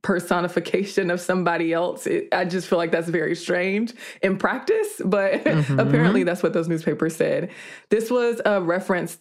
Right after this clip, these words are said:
Speaker 1: to Adelina Patti, who was a really popular opera singer in the nineteenth century. And they called Jones that for the rest of her career. You'll see this referred to in articles about her and in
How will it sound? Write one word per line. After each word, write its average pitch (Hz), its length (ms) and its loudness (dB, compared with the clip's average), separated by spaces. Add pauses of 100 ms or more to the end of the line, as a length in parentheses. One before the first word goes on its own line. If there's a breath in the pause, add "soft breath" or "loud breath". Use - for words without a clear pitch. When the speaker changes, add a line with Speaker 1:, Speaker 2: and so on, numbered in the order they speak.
Speaker 1:
to 170 500 2
Adelina 180 480 0
Patti, - 480 -4
who 196 180 0
was 175 260 0
a 165 180 2
really 165 320 0
popular 160 540 0
opera 147 340 -2
singer 156 480 -2
in 156 200 -2
the 147 80 -4
nineteenth 156 400 -4
century. 175 680 -2 (520 loud breath)
And 185 420 0
they 196 120 2
called 233 480 0
Jones 175 300 0
that 156 240 0
for 165 120 2
the 156 80 2
rest 165 280 0
of 214 80 0
her 202 160 0
career. 170 460 0
You'll 160 200 0
see 175 240 -2
this 165 240 0
referred 160 360 0
to 160 340 0
in 156 420 -2 (220)
articles 233 400 0
about 185 340 0
her 165 420 -2
and 156 480 -2 (100)
in 151 500 -2